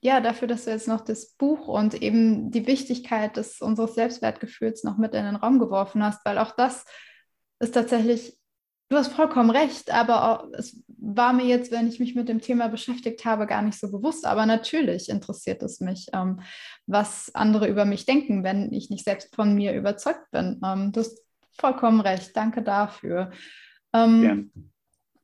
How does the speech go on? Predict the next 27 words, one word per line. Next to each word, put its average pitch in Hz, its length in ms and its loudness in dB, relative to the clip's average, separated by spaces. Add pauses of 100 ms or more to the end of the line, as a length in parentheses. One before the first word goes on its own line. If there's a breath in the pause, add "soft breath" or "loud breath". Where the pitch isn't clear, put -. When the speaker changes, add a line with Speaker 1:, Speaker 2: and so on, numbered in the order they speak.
(140)
Speaker 1:
dann 226 520 4 (120)
würde 262 180 4
ich 269 120 -4
jetzt 247 380 -4
langsam, 277 840 6
ähm, 233 680 2
zum 254 160 -2
Abschluss 247 380 -4
kommen. 247 240 0
Ich - 160 -6
mache 247 180 -2
das 226 180 -10
immer 226 240 0
ganz 214 260 -2
gerne 226 560 4
bei 214 200 0
den 208 280 -2
Interviewgästen, 226 960 -2 (400 loud breath)
äh, 214 240 2
wenn 208 120 2
die 208 140 -2
Zeit 214 380 -2
es - 180 -2
möglich 226 400 2
macht, 214 260 -4
dass 220 180 -2
man 214 260 2